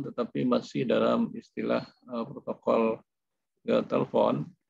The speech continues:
Dia menggunakan paket yang ukurannya kecil dan transmisinya cukup cepat. Nah, ini yang menggunakan, eh, protokol I T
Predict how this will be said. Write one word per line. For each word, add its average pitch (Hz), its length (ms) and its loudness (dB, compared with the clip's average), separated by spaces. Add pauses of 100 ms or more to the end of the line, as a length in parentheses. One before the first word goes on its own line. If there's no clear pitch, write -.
(380)
Dia 131 160 2
menggunakan 135 640 2
paket - 320 -4
yang 127 160 2
ukurannya 123 480 -2
kecil 120 480 -2 (640)
dan 117 480 -2 (640)
transmisinya 131 960 2
cukup - 400 -10
cepat. - 400 -4 (480)
Nah, 104 220 -2
ini 127 180 2
yang 120 80 2
menggunakan, 113 640 -2
eh, 110 560 -6
protokol - 480 -4
I 110 80 0
T - 80 -12